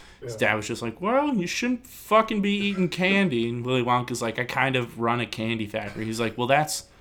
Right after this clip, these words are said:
Speaker 1: we can, I know that now, like, looking at your teeth. Great to reconnect."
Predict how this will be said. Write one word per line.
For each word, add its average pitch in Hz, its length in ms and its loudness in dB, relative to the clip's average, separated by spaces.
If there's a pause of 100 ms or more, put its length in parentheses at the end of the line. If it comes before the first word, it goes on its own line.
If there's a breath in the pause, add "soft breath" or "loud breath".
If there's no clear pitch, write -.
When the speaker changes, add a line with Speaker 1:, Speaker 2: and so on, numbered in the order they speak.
(260 soft breath)
Speaker 1:
we 135 140 4
can, 131 540 0 (120)
I 139 120 6
know 139 200 4
that 135 240 4
now, 104 440 2
like, 113 140 -4
looking 120 340 0
at 104 80 -4
your 113 140 -2
teeth. 104 440 -6 (180)
Great 131 260 2
to 131 100 0
reconnect." 117 760 0